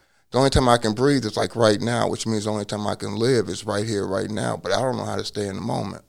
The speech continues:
I don't know how to be present. And this is where we live life, right now, right? But I, that's not me. But when I drank alcohol, right, it had a different effect on me than it had on, you know, most of my friends who are not alcoholics. But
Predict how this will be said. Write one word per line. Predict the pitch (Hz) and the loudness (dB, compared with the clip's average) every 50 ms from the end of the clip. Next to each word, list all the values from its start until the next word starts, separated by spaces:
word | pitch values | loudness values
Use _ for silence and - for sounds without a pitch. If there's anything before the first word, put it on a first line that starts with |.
| - | -4
I | - | -2
don't | 143 156 | 0 0
know | 139 | 0
how | 139 127 120 | -2 -2 -2
to | 117 | -2
be | 123 113 | -4 -6
present. | - - - 165 135 - - - - _ _ _ _ _ _ _ - | -6 -4 -2 -2 -2 -2 -4 -14 -20 _ _ _ _ _ _ _ -2
And | 113 139 | -2 0
this | - - | 2 2
is | 151 | 0
where | 135 131 143 143 | 2 4 4 4
we | 139 143 139 | 6 4 2
live | 143 151 147 139 147 | 6 6 6 6 6
life, | 196 208 160 117 - - | 2 0 0 -2 -4 -6
right | - 123 151 156 139 - - | -2 0 0 0 0 -2 -4
now, | 165 202 214 202 143 - - - | -4 -2 -2 -2 -4 -6 -10 -6
right? | 98 117 139 156 160 - - - - _ _ _ - | -6 -4 -4 -4 -6 -8 -10 -14 -20 _ _ _ -6
But | - 135 | -4 -2
I, | 175 214 | 0 0
that's | - - 190 214 - - | 2 2 2 2 4 2
not | 196 190 170 165 | 2 2 4 4
me. | 226 254 202 117 - - - - _ _ _ _ _ - | 2 2 2 2 -2 -8 -18 -20 _ _ _ _ _ 0
But | - 139 | 2 2
when | 139 156 170 | 4 6 4
I | 175 | 4
drank | 156 - 160 151 135 - | 4 6 4 4 4 4
alcohol, | - 208 247 247 - - 117 113 110 98 - - - _ _ _ _ _ _ _ _ _ _ _ _ | 2 2 2 2 0 -2 -6 -4 -4 -6 -6 -8 -10 _ _ _ _ _ _ _ _ _ _ _ _
right, | 117 117 131 131 | -12 -8 -4 -2
it | 131 | 0
had | 151 180 170 151 | 2 2 2 2
a | 127 | 2
different | 117 180 175 170 - 143 135 | 4 2 2 2 2 -4 -4
effect | 131 - 170 160 151 - 139 | -2 0 0 0 0 0 -4
on | 135 135 | -2 0
me | 135 135 | 0 2
than | 131 135 135 135 | 2 2 2 4
it | 135 131 - | 2 2 4
had | 147 147 143 135 | 4 6 6 6
on, | 127 123 - | 4 2 2
you | - 143 | 0 0
know, | 131 117 117 | 2 2 0
most | 113 117 127 127 - 123 | 2 2 0 0 0 0
of | |
my | 120 117 117 | 2 2 2
friends | - - 127 120 123 120 | 2 2 0 2 2 2
who | 127 120 | 2 2
are | 117 | 4
not | 120 117 - 120 | 4 4 6 6
alcoholics. | 120 - - - - 123 160 160 170 160 135 - | 6 4 4 4 4 4 6 4 4 2 0 -2
But | - - - - | -2 -4 -4 -4